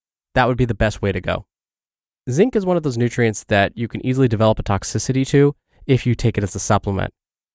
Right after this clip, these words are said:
So if you can consume zinc-rich foods, dairy, animal products in general, seafood, you'll be just fine. Vitamin A, also, you can develop a toxicity to it. So orange fruits and vegetables, especially orange vegetables,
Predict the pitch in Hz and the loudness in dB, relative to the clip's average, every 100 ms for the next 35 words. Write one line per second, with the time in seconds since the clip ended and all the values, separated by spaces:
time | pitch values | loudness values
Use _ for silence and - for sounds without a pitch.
0 | _ - 131 120 110 131 - 120 117 110 | _ -2 2 2 2 -2 0 0 -2 -2
1 | - 156 123 123 127 123 117 - 117 117 | 4 4 4 2 2 0 -2 -2 0 2
2 | 127 - _ _ _ _ - 107 107 107 | 0 -8 _ _ _ _ 0 2 4 2
3 | 107 127 - 101 101 - 104 101 - 101 | -2 -6 -2 0 0 2 2 2 0 -2
4 | 104 101 107 113 - _ - - 110 117 | 0 0 2 0 -4 _ -6 0 2 2
5 | 107 107 _ _ _ - 120 110 113 - | 0 -2 _ _ _ -4 0 0 -2 -4
6 | 104 101 101 _ _ _ _ _ _ 120 | -4 -6 -8 _ _ _ _ _ _ 0
7 | 127 123 123 131 139 143 - - 123 - | 2 2 0 2 2 0 -4 0 0 2
8 | 131 123 113 107 113 - - 107 - 117 | 2 2 0 0 -2 -2 -2 -2 -2 -2
9 | 117 117 - 117 113 - _ - - 117 | -2 -2 0 0 0 -4 _ -12 -2 2
10 | 110 110 - _ _ _ - 123 131 127 | 2 0 -4 _ _ _ 2 4 6 4
11 | - _ - - 135 - - - _ - | -2 _ -8 0 0 0 -10 -12 _ -6
12 | 120 104 117 - 127 135 120 - 113 117 | -2 2 0 0 -2 -2 -2 -4 -4 -2
13 | 127 110 101 95 98 - 113 123 123 | 0 2 0 0 -2 -2 0 2 2